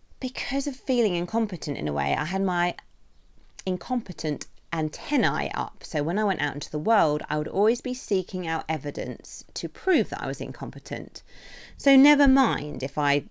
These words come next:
did well in my degree or if I had really good friends, I could only focus on the things that weren't going so well.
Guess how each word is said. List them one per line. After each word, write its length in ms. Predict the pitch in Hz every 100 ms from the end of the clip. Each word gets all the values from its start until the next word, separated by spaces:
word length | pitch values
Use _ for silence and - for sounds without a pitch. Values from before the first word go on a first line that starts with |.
| - -
did 240 | 147 131
well 320 | 139 156 - -
in 140 | 147
my 160 | 143 139
degree 600 | - - 151 87 90 -
or 220 | - 139
if 120 | 135
I 100 | - 139
had 300 | - 156 135
really 200 | 131 147
good 220 | 147 151
friends, 680 | - 262 196 160 - - - -
I 120 | 170
could 160 | - -
only 220 | 180 190
focus 400 | 285 - 139 -
on 80 | 139
the 60 | 135
things 280 | - 131 131
that 100 | -
weren't 220 | 139 -
going 220 | 131 131
so 220 | - 131
well. 480 | 127 170 123 60 131